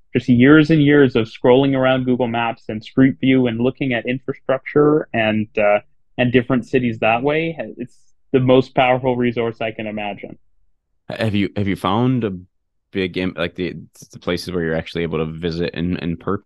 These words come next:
Speaker 2: person, does that provide a lot of benefit for you, or really because it's
Speaker 1: Yeah,
Speaker 2: so
Speaker 1: I should
Speaker 2: gran-
Speaker 1: say, I should say that that's the best way, of course, but, but, um, but obviously a high cost of solution,
Speaker 2: Yeah.
Speaker 1: but visiting is, yeah,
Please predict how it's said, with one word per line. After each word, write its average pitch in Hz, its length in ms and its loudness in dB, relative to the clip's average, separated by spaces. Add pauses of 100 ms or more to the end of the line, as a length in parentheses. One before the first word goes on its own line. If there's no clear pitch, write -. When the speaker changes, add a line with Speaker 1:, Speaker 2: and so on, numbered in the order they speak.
(120)
Speaker 2:
person, 104 400 -2
does 80 180 -6
that 85 240 -4
provide 95 440 -4
a 92 140 -2 (460)
lot 92 220 -4
of 87 60 -4
benefit 110 340 -4
for 127 140 -6
you, 131 180 -2
or 90 320 -4
really 90 260 -6
because 85 340 -8
it's 156 60 6
Speaker 1:
Yeah, 135 180 4
Speaker 2:
so 127 80 4
Speaker 1:
I 151 100 4
should 247 180 2
Speaker 2:
gran- 185 140 -2
Speaker 1:
say, 190 160 4
I 160 140 2
should 185 240 0
say 151 240 0 (180)
that 190 200 2
that's 233 240 0
the 165 100 -2
best 160 280 0
way, 127 140 -4
of 120 140 -10
course, 120 380 -2
but, 139 220 0 (480)
but, 123 220 0 (120)
um, 117 480 -2 (220)
but 117 200 2 (420)
obviously 143 420 0
a 117 80 -2
high 135 280 -4
cost 131 520 -4
of 117 140 -6
solution, 135 560 -2
Speaker 2:
Yeah. 113 60 -10
Speaker 1:
but 123 160 -2 (100)
visiting 135 520 0
is, 113 260 -10
yeah, 110 220 -2